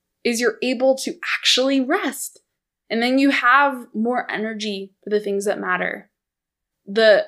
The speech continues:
urge to binge doesn't feel as exhausting. Food becomes easier. You're able to work through the obstacles you're facing with food. Rest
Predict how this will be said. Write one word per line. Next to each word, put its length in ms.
urge 300
to 100
binge 480
doesn't 340
feel 220
as 180
exhausting. 920
Food 240
becomes 640
easier. 640
You're 160
able 220
to 100
work 380
through 200
the 120
obstacles 680
you're 100
facing 460
with 140
food. 300
Rest 840